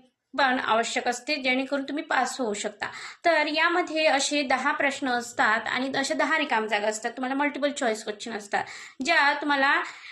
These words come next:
प्रश्नाची उत्तरे दिलेल्या चौकोनात फक्त तुम्हाला पर्यायी क्रमांक लिहावा लागतो. पर्यायी क्रमांक लिहून याचं तुम्हाला उत्तर सोडावं लागते आणि हे दरवर्षी होत असतात असे पेपर. तर हे दहा मार्कासाठी असतात. तर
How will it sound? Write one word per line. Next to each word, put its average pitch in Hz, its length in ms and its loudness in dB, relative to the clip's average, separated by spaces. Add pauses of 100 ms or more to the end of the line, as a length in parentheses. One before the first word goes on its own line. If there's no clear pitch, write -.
प्रश्नाची 339 400 2
उत्तरे 320 380 0
दिलेल्या 277 440 0
चौकोनात 294 800 2
फक्त 349 320 -2 (120)
तुम्हाला 269 320 2
पर्यायी 269 600 0 (160)
क्रमांक 277 380 2
लिहावा 226 340 -2
लागतो. 214 280 -4
पर्यायी 262 300 0
क्रमांक 311 420 -2
लिहून 302 420 0 (320)
याचं 294 200 0
तुम्हाला 277 280 -2
उत्तर 294 420 0
सोडावं 247 420 6
लागते 214 320 -2 (100)
आणि 320 240 0
हे 311 280 -2 (280)
दरवर्षी 330 400 4
होत 233 180 -2
असतात 220 300 -4
असे 247 160 -6
पेपर. 247 240 -4 (140)
तर 294 60 0
हे 285 80 0
दहा 330 180 2
मार्कासाठी 226 500 -2
असतात. - 260 -4 (380)
तर 302 300 6